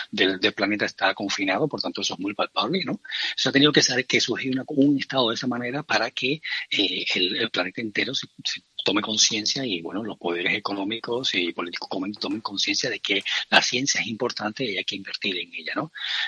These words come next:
Eh, eso está claro. Si no, no hubiese sido así, <laughs> no hubiese sido así, porque hemos tenido muchas, muchas otras, eh, enfermedades, eh, eh, que era importante poder, poder, poder tener que invertir en ella, entre ellas la sepsis.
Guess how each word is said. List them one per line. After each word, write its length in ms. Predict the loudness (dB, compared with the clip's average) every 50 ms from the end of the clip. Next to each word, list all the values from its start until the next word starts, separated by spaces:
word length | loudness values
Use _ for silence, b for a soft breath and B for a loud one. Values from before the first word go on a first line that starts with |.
| B 0
Eh, 320 | 0 0 2 2 0 0
eso 220 | 2 2 2 2 0
está 320 | -2 -2 0 0 0 0
claro. 300 | 0 0 0 0 2 2
Si 160 | 2 4 4
no, 140 | 6 8 8
no 80 | 8 8
hubiese 200 | 6 4 4 2
sido 180 | 2 2 2
así, 160 | 2 4 6
<laughs> 200 | 6 6 4 4
no 80 | 4 2
hubiese 160 | 2 4 4
sido 180 | 4 4 4 4
así, 200 | 6 4 4 4
porque 260 | 4 2 0 0 0 B B B B B B B 0
hemos 200 | 2 2 4 4
tenido 240 | 6 8 8 8 8
muchas, 580 | 8 6 6 6 6 4 4 2 4 2 0 0
muchas 480 | 0 -2 0 0 0 0 2 0 0
otras, 460 | 0 -2 -4 -2 0 0 2 0 0 0
eh, 400 | 0 -2 -2 -2 -2 -2 -4 -2
enfermedades, 920 | -2 -2 -2 -2 -2 -2 -2 0 2 2 0 0 0 -2 0 2 2 2
eh, 480 | 2 0 -2 -2 -2 -4 -4 -4 -6 B B B B B B -2
eh, 640 | -2 0 0 2 2 4 2 2 0 -2 -8 -14 -14 _ _ -12 -12 -6 _
que 160 | 0 4 6
era 140 | 8 8 8
importante 720 | 8 6 2 0 0 0 0 -2 -2 -2 -2 -2 -4 -6 -6
poder, 380 | -6 -4 -2 0 0 0 0 -2 -4 _
poder, 440 | -8 -8 -6 -4 -2 0 0 0 0 -2 -6 -10 -12
poder 280 | -12 -10 -8 -8 -6 -2
tener 220 | 0 0 2 2
que 80 | 0 -2
invertir 380 | -4 -4 -4 -2 0 0 2 2
en 120 | 2 4
ella, 200 | 4 4 4 2 0
entre 360 | 0 0 0 2 2 6 6
ellas 180 | 8 8 6 4
la 100 | 4 4
sepsis. 420 | 4 4 4 6 6 4 2 2